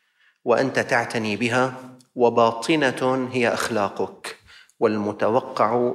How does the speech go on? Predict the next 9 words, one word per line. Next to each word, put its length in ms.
أن 200
تعتني 880
بها 340
أيضًا. 400
والأخلاق 960
تكون 340
فطرية 880
وتكون 460
مكتسبة 640